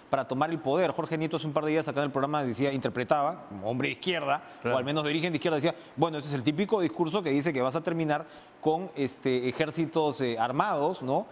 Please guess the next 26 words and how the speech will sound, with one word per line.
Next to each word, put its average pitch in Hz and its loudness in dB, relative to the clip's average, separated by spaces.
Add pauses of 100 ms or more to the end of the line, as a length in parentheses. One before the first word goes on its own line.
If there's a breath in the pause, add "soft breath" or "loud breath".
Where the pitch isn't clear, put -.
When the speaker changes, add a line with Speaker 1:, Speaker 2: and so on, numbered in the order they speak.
(240 loud breath)
Speaker 1:
Eh, 123 2
eh, 135 2
Speaker 2:
No, 131 2
pues. 139 0
Speaker 1:
entonces, 247 0
claro, 208 0 (260 loud breath)
a, 165 0
a 190 2
lo 196 2
que 214 2
voy 277 2
es 269 0
sí, 262 2
efectivamente 220 2
puede 233 2
ser 214 0
que 196 2
el 156 -2
tema 196 2
ideológico, 180 2 (360 loud breath)
eh, 143 2
sea, 165 2 (540)
eh, 127 2
eh, 131 2
exacerbado, 170 2
desproporcionado, 156 0